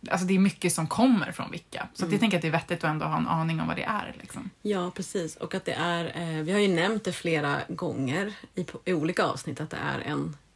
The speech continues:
Speaker 2: konstruerad, eh, eh, religion. Eh, och ett, kanske till början inte en religion utan snarare liksom ett försök att, eh, skapa ett levnadssätt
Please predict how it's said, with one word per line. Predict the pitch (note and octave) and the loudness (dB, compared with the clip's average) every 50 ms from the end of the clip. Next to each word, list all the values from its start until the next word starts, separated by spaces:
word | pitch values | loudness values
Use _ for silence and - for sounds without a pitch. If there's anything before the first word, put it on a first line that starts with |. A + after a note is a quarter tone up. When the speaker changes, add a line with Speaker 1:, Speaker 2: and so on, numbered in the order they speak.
| _ _ _ _ - | _ _ _ _ -14
Speaker 2:
konstruerad, | - - F#3 E3+ - - F3 E3+ D#3 D3+ D3 D3+ D3 - - G#3 B3+ B3 - - | -6 -4 -4 -4 -4 -4 -2 -2 -2 -2 -2 -2 -4 -4 -4 -4 -6 -6 -6 -8
eh, | F#3 D#3+ D#3 D#3 D#3 D#3 D#3 D#3+ F3+ F#3 G#3 B3+ - - - F3+ | -8 -6 -6 -6 -6 -8 -8 -10 -10 -12 -16 -18 -18 -12 -10 -8
eh, | D#3+ D#3+ D#3 D#3 D#3 D#3 | -8 -6 -6 -6 -6 -4
religion. | D#3+ D#3 D#3 D3+ D3 D#3 - - C#4+ D#4 D#4 - D4 A3 | -4 -2 -2 -2 -2 -2 -2 -2 -2 -2 -4 -8 -8 -6
Eh, | F3 E3+ E3 D#3+ D#3+ D#3 D#3 - - | -6 -4 -4 -4 -4 -4 -6 -8 -10
och | D#3+ C3+ _ - - | -14 -14 _ -10 -10
ett, | E3 - _ - - - _ - - - - - | -10 -10 _ -20 -20 -20 _ -20 -20 -20 -14 -4
kanske | - F#3+ D#3 G3+ | -2 0 0 2
till | F3 G3+ F#3+ | 4 4 6
början | F3+ F3+ D#3+ D#3+ F3+ | 6 6 6 6 4
inte | G3+ F#3+ - D#3+ | 2 2 2 2
en | D#3 | 2
religion | D#3 D#3+ D#3 D#3 D3 D3+ E3+ F#3+ F#3 | 4 2 2 2 2 2 2 0 0
utan | F3 E3 E3 | -2 -2 -6
snarare | - - E3+ D#3+ D#3 D#3 D#3+ - - - - | -4 -4 -4 -2 -2 -2 -2 -4 -6 -6 -6
liksom | - - - - - - | -8 -10 -10 -10 -10 -10
ett | - - - - - _ - - - - - - - - - - - - - - - - - | -10 -10 -12 -16 -20 _ -20 -20 -20 -20 -20 -20 -20 -20 -20 -20 -20 -20 -20 -20 -20 -16 -8
försök | - F#3 - - - D#3 D#3 E3 D#3+ - - | -6 -4 -4 -2 -2 0 0 -2 -2 -6 -6
att, | - D#3+ C#3 - - - - - - - - _ - | -6 -6 -8 -8 -12 -16 -16 -16 -16 -20 -20 _ -10
eh, | F3 E3+ D#3+ D#3 D3+ D3+ D3+ D3 C#3+ D#3+ E3 D#3 C#3+ - _ _ _ _ _ _ _ _ _ _ _ - | -8 -6 -6 -6 -6 -6 -8 -8 -10 -10 -12 -12 -14 -18 _ _ _ _ _ _ _ _ _ _ _ -14
skapa | - - - E3+ E3+ - | -12 -6 -4 -4 -2 -2
ett | D#3 D3+ - | -4 -4 -2
levnadssätt | E3 D#3+ D#3 D3 C#3 - - - B3 - - - | -2 -2 -2 -4 -6 -6 -6 -8 -8 -8 -12 -20